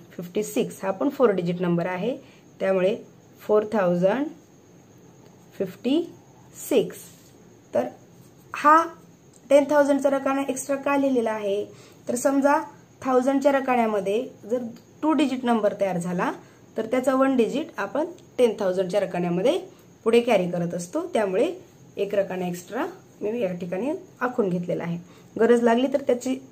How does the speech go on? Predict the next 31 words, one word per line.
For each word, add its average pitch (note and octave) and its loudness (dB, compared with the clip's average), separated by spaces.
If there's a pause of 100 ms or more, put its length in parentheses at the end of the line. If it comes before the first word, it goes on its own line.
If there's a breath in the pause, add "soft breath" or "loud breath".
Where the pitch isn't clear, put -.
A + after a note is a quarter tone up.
(280)
त्याचा A#3 -2
वापर A#3+ 0
करू, D4 -2
गरज A3+ 2
नाही G#3+ 2
लागली G3+ 0
तर A3+ -6
तो D#4 4
रकाना C#4+ 2
रिकामा G3 0
राहील. E3+ -6 (600 loud breath)
Six, - -4 (300)
one C4 4
plus A3 -2
six, C4 -6 (280)
it F3 -4
is F3+ -4
seven. G3+ 2 (720 soft breath)
Zero G#3 4
plus G#3 -2
five A3 2
is F3 -2
equal F3 0
to F3 -4 (100)
five. G#3 0 (540)
Three C4+ 0
plus G#3 2
zero G3 -2 (120)
is F3 -4
equal E3+ -2
टू F3 -6